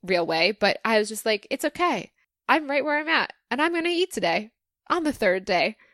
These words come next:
And that's okay. I can change that." And then it was really cool 'cause I got to encourage him to remember to help people look to their intuitions instead of, you know, 'cause he could have been very right that if it was my ego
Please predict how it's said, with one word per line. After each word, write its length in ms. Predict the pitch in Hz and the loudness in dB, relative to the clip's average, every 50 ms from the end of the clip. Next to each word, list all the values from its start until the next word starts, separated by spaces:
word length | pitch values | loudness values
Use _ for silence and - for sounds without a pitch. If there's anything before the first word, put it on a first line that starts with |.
| _ _ _ _ _ _ _ - | _ _ _ _ _ _ _ 2
And 100 | - 302 | 4 4
that's 180 | 359 370 - | 4 4 4
okay. 380 | - 339 - - 370 277 226 202 | 2 -2 2 4 4 4 6 4
I 60 | 208 | 2
can 120 | - 339 311 | 0 0 -2
change 340 | - 359 339 339 302 - | 2 2 2 2 2 0
that." 300 | - 185 170 170 - - _ - - - - - _ - | 0 0 2 2 0 -4 _ -20 -20 -20 -20 -10 _ 0
And 240 | 240 240 233 226 233 | 0 0 0 0 0
then 380 | 226 226 226 220 214 214 220 _ _ - | 0 0 0 -2 -6 -12 -16 _ _ -2
it 80 | 254 | 0
was 160 | 202 214 220 - | 0 2 0 0
really 160 | 226 220 214 | 0 -2 -2
cool 220 | - - 233 208 | 0 0 -2 -2
'cause 120 | 202 - - | -2 -4 -2
I 60 | 208 | 0
got 140 | 196 185 - | 0 0 0
to 120 | 220 185 | -2 -6
encourage 420 | 185 180 - - 190 185 180 180 | -6 -6 -6 -4 -2 -2 -2 -2
him 160 | - 214 175 180 | -4 -6 -6 -8
to 140 | - - 180 | -8 -8 -8
remember 420 | 180 180 185 180 180 175 185 185 | -6 -6 -6 -8 -6 -4 -4 -4
to 100 | - - | -4 -6
help 240 | - 185 190 - - | -4 -2 -2 -2 -2
people 300 | - 208 185 - 185 170 | -4 -6 -4 -4 -4 -2
look 160 | 180 185 - | -4 -6 -6
to 100 | - - | -4 -2
their 120 | 185 185 - | -2 0 0
intuitions 680 | - 220 - - 262 285 294 - - 170 156 190 196 | -2 -6 -6 -4 -2 -2 0 0 -2 -2 -4 -6 -8
instead 280 | 185 190 - 196 190 | -8 -2 0 2 2
of, 180 | 180 180 190 - - - - - - | 2 0 0 -4 -12 -18 -18 -14 -6
you 100 | - 233 | -2 2
know, 140 | 202 185 196 | 2 2 2
'cause 140 | 214 262 - | 2 0 0
he 100 | 320 330 | 0 0
could 200 | 330 - 359 339 | 2 4 4 4
have 240 | 320 262 247 - - | 4 2 0 -2 0
been 200 | 233 226 220 208 | 2 2 2 2
very 220 | 208 220 233 240 | 2 2 4 4
right 260 | 220 208 220 202 135 - | 4 4 4 2 2 0
that 100 | 196 185 | -2 -2
if 100 | - 214 | 0 0
it 20 | |
was 140 | 202 196 - | 0 0 0
my 80 | 190 | -2
ego 520 | 170 - 202 208 196 185 160 - - 196 | -2 -2 -2 0 0 0 0 0 -2 -4